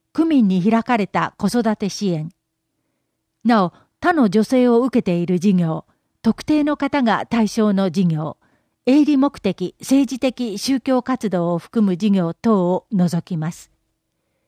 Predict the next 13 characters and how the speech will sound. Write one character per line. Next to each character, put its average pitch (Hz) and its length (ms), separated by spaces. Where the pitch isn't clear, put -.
助 226 120
成 277 220
金 262 240
額、 180 320
事 226 160
業 302 200
経 302 220
費 220 160
の 180 160
合 240 220
計 240 200
額 185 280
の 175 180